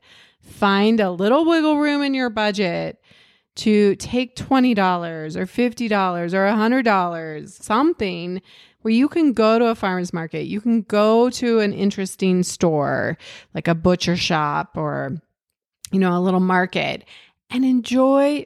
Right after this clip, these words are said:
being sold to. Open yourself up to the experience. Don't be so closed down. Like, "I just, you know, I don't want anybody to take advantage of me," because you're gonna take that with you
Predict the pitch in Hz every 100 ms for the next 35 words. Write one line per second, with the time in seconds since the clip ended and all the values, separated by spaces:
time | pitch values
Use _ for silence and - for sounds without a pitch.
0 | 196 226 233 233 226 220 - - 214 208
1 | 208 190 - - 214 190 135 - _ _
2 | 208 226 320 359 - 254 240 226 - 208
3 | 190 - - 180 185 151 151 - 180 254
4 | 320 - 262 - 214 208 214 208 - 190
5 | 180 156 156 151 - - - - - 190
6 | 175 156 - - 165 147 160 - 165 190
7 | 190 185 180 180 175 175 165 156 156 -
8 | - - _ _ - 226 196 160 185 185
9 | 180 156 156 147 165 117 - 175 _ _
10 | _ 196 247 214 262 294 277 - 226 202
11 | - 190 180 170 175 _ _ 180 180 240
12 | 240 185 165 160 156 156